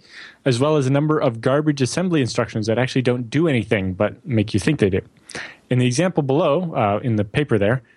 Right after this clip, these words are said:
uh, code highlighted in red essentially serves no purpose other than to defer or deter reverse engineering of the sample. This code, uh, can be treated as garbage and completely ignored.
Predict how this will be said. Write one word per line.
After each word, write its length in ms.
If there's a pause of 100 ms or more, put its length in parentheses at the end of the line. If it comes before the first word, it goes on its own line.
(200)
uh, 160
code 280
highlighted 420
in 180
red 420
essentially 400
serves 320
no 140
purpose 480
other 240
than 220
to 140
defer 540 (240)
or 120
deter 420
reverse 360
engineering 460
of 160
the 80
sample. 440 (500)
This 160
code, 340
uh, 160
can 240
be 280
treated 340
as 160
garbage 440
and 100
completely 320
ignored. 480